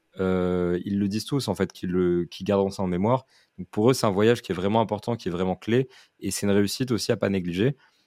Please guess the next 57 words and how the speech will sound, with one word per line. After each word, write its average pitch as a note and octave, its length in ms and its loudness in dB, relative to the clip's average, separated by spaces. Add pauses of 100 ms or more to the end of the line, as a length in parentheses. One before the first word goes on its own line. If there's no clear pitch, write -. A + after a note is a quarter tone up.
(120)
Et - 60 -6
même A#2 160 4
pour A#2 120 2
les G2 80 4
fans, C3 180 2
du G2 120 0
coup, B2 300 2
on G2 140 -2
est F2+ 40 -2
tous B2 200 -6
contents A#2 480 -4 (280)
d'avoir F#2+ 240 2
eu A2 60 6
un G#2 80 4
match G2 220 0
en F2 40 -4
France, - 400 -4
ne F2 120 -10
serait-ce - 220 -8
que F2 100 -4
ça. B2 240 0 (260)
Pour - 140 -16
ceux B2 120 -2
qui A#2 100 -4
étaient A2+ 120 0
dans G#2+ 120 2
la G2+ 80 2
salle, G2+ 220 -2
je E2+ 80 -8
dis, E2 300 -6
je D#2+ 80 -10
dis F2 100 -8
pas, C3 140 2
c'est - 140 -8
encore E2 200 -6
mieux. G#2+ 280 0 (380)
Et, G#2 200 2
euh, F2 560 2 (200)
même A#2+ 180 2
si - 120 -6
c'est - 140 -2
pas G#2 140 0
parfait, A2+ 400 -2
parfait, B2 500 -6 (500)
on G2+ 120 -2
a F#2+ 60 2
vraiment G#2+ 320 2
quelque A2 120 -4
chose A#2+ 160 -2
de G#2 60 2
très B2 300 0
réussi A2+ 280 0
cette F#2 200 -2
année F#2+ 280 0 (320)
et G2 80 -10
qui - 140 -10
laisse A#2+ 240 2